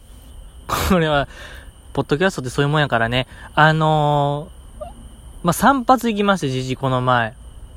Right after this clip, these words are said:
散髪。行きつけのね。あのー、やっぱす、やっぱじじいはスマートじじい。やっぱさっき言ったでしょ、なんか、虫をね、あのー、<laughs> ふーってやってもう、追い返すぐらいのやっぱスマートじじいなんで、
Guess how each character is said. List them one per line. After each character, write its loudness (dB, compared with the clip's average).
散 2
髪。 0
行 -4
き -2
つ -16
け 0
の -2
ね。 0
あ 2
の -4
ー、 -6
や -4
っ -8
ぱ -10
す、 -10
や 4
っ 2
ぱ 0
じ 2
じ 2
い 0
は 4
ス -2
マ 6
ー 2
ト 0
じ -2
じ 0
い。 0
や 4
っ -2
ぱ 4
さ 4
っ 2
き -14
言 2
っ -8
た 4
で -4
し -4
ょ、 2
な 4
ん -2
か、 6
虫 2
を 6
ね、 0
あ 4
の 0
ー、 -8
<laughs> -16
ふ 6
ー -4
っ -6
て 0
や 8
っ -10
て -6
も -2
う、 6
追 8
い 6
返 6
す -6
ぐ 4
ら 8
い 4
の 0
や -2
っ -4
ぱ -6
ス -4
マ 6
ー 2
ト 0
じ -4
じ 0
い 0
な 0
ん -4
で、 4